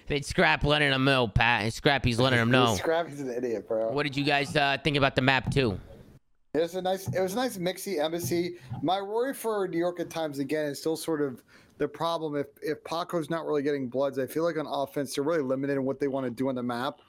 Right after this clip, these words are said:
Speaker 2: I would love to see them kind of free up someone like Preston to make more plays, uh, at times and maybe try and kind of follow up Hydra's aggression and really use their teamwork.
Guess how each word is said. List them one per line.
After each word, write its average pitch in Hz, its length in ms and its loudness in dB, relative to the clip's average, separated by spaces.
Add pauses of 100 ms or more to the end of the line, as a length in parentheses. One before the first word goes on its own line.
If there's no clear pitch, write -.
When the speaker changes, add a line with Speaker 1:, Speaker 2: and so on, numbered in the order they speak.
(520)
Speaker 2:
I 190 80 0
would 190 160 -2
love 190 300 0
to 226 120 -6
see 202 240 -2
them 165 500 -2 (260)
kind 160 180 -2
of 143 100 -2
free 156 280 0
up 151 100 -2
someone 165 340 -4
like 147 200 -4
Preston 139 380 -4
to 143 40 0
make 135 300 -2
more 135 240 0
plays, 139 680 -2 (360)
uh, 156 140 -2
at 180 220 -2
times 196 400 -2
and 135 120 0
maybe 139 260 0
try 143 340 -2
and 131 200 -4
kind 147 240 -2
of 127 200 -2 (280)
follow 151 320 2
up 139 140 -2
Hydra's 135 380 -4
aggression 127 560 -2
and 127 80 -2
really 131 200 2
use 131 200 2
their 123 140 0
teamwork. 147 540 -2